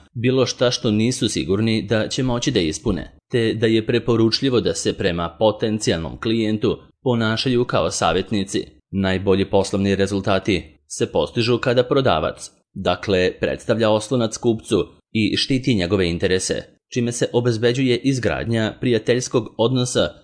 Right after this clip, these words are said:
ispunjenog poverenjem i odanošću. Na narednim predavanjima profesori će govoriti o neophodnosti razumevanja i adekvatnog zadovoljavanja potreba klijenata,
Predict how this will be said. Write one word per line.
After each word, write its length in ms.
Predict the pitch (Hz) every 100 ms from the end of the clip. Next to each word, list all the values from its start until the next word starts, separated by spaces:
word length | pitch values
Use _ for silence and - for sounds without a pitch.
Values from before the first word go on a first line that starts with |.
| _
ispunjenog 760 | - 85 - 120 117 113 110 -
poverenjem 600 | 139 127 123 110 107 104 - _ _ _
i 140 | 143 110
odanošću. 600 | 80 92 90 90 - - - _ -
Na 140 | 110
narednim 480 | 110 113 110 110 110
predavanjima 760 | 110 107 110 110 113 110 98 - _ -
profesori 500 | 113 131 123 131 127
će 120 | 127
govoriti 800 | 131 127 131 127 110 78 _ _
o 180 | 120 117
neophodnosti 800 | 120 120 113 - 76 73 92 120
razumevanja 680 | 113 110 110 110 113 110 90 - _ - - -
i 160 | 123
adekvatnog 720 | 113 110 110 - 127 - 117 101
zadovoljavanja 1040 | 107 117 107 113 113 110 98 127 113 76 -
potreba 440 | 78 - 95 98
klijenata, 640 | - 92 90 95 95 87